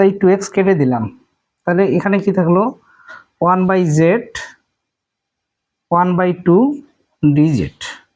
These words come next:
বলেন ওয়ান বাই টু টা সামনে নিলাম,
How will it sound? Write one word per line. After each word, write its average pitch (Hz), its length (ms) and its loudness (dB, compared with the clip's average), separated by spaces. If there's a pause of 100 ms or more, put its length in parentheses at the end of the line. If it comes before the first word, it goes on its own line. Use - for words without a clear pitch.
(1080)
বলেন 185 240 2 (140)
ওয়ান 185 220 2
বাই 202 180 2
টু 196 120 0
টা 202 60 2 (120)
সামনে 180 240 0 (100)
নিলাম, 151 240 2